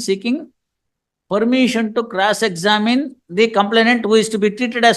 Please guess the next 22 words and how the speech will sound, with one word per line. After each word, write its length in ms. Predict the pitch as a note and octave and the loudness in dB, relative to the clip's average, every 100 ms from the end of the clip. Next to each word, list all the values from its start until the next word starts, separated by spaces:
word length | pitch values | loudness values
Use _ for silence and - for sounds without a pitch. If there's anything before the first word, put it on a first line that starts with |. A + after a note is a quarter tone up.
| - | 2
P 80 | G#3 | -2
W 200 | G3+ A3+ | 0 0
one 100 | G#3+ | 2
based 280 | G3+ A3 A3 | 2 2 0
on 160 | G#3+ | 0
the 80 | G3+ F3 | 2 2
affidavit 340 | A3 A3+ A3+ A3 | 4 4 4 0
only. 360 | G#3+ G3+ B2 - _ _ _ _ _ _ _ _ _ - | 2 0 0 -6 _ _ _ _ _ _ _ _ _ -6
ಮುಂಚೆ 200 | G3 A3 | 0 2
ಹಾಕಿರ್ತಾನಲ್ಲ 580 | A3 A3 A3 A3+ G#3 G3 | 2 2 0 0 0 -2
ಕಂಪ್ಲೇಂಟ್ 440 | F#3+ G3 G#3 G3 | -2 -2 -2 0
ಜೊತೆಗೆ 280 | G3+ G#3 F#3+ | -2 -2 -4
ಅಫಿಡವಿಟ್, 440 | F#3+ G#3+ G#3 G3+ | -2 0 0 0
ಅದೇ 300 | D3 F3 A#3 | 0 2 4
ಎಕ್ಸಾಮಿನೇಷನ್ 680 | A3 G3 A3 G#3+ G3+ G#3 F3+ | 4 4 4 2 -2 -2 0
ಚೀಫ್. 480 | G#3 F#3+ E3+ A2 - _ _ C3 | 0 0 -2 -6 -8 _ _ -2
No 100 | G3 | 0
more 200 | A3+ A#3 A3 | 4 6 4
examination 600 | F3+ G#3+ G#3+ G#3+ G#3+ G#3+ G3 | 4 2 2 -2 -2 -4 -2
is 40 | F#3+ | -4
res-, 200 | F#3+ F#3 | -6 -4
necessary. 440 | F3+ F3+ G#3 D3+ | -6 0 0 0